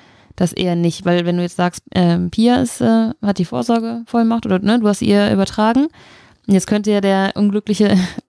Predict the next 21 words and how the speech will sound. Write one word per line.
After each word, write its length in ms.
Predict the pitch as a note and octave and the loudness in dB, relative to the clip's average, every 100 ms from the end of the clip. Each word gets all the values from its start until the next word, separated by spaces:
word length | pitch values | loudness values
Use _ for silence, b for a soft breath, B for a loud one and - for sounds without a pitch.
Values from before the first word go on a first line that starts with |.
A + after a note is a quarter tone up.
| - | -8
<laughs> 480 | - - - - - | -8 -6 -8 -10 -4
also 140 | F#3 | -4
es 60 | F3 | -2
könnte 220 | G#3+ G3+ | -4 -2
ja 80 | G3 | -2
passieren, 300 | F#3+ F#3 G3 | -2 0 0
dass 100 | G3 | 2
ihr 120 | G3 | -2
zusammen, 420 | - F3 F#3+ G#3 | -2 -2 -2 0
ich 120 | G3+ F3+ | -2 0
sag 60 | |
mal, 40 | E3 | 0
einen 100 | - | 0
Autounfall 500 | G#3 G#3 F#3+ F#3+ F#3 | -2 -4 -6 0 0
habt, 220 | F#3+ F#3+ | 0 0
möchte 300 | F3 F3 - | -2 -4 -6
man 80 | E3 | -6
natürlich 220 | F3+ E3+ | -6 -6
jetzt 220 | F3 - | -8 -2
niemandem 280 | F#3 F3 E3 | -2 0 -2
wünschen, 300 | F3+ E3+ | -4 -4